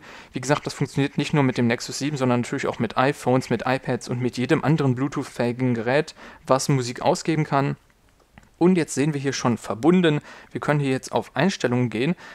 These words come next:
Und was wir hier machen sollten, ist auf jeden Fall Media Audio aktivieren. Das gibt's beim iPhone wahrscheinlich auch, diese Funktion, und bei anderen Geräten. Ähm, das sorgt einfach dafür, dass quasi der, der Systemsound und die Musik über dieses Gerät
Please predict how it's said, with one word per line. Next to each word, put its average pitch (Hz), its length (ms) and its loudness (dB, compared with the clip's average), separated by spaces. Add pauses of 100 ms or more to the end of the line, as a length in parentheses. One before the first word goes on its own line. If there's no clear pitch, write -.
(140)
Und 147 160 2
was 139 160 -2
wir 143 60 -6
hier 170 140 0
machen 165 240 0
sollten, 143 260 0
ist - 140 -6
auf - 180 -8
jeden 147 220 0
Fall 127 340 2 (360)
Media 135 420 2
Audio 113 320 0
aktivieren. 107 400 -4
Das 104 180 -6
gibt's - 240 -8
beim 120 220 0
iPhone 139 300 0
wahrscheinlich 117 360 -4
auch, 202 180 2
diese 147 220 -8
Funktion, 139 520 0
und 123 140 -2
bei 113 160 -2
anderen 139 280 2
Geräten. 131 340 0 (420)
Ähm, 123 180 2
das 123 180 0
sorgt 135 200 0
einfach 127 220 -2
dafür, - 260 0
dass 123 200 -4
quasi 127 320 0 (260)
der, 127 400 0
der 120 160 0
Systemsound 131 960 0
und 127 200 -4
die 127 40 -2
Musik 127 560 -2 (340)
über 135 200 2
dieses 127 280 -4
Gerät 120 320 -2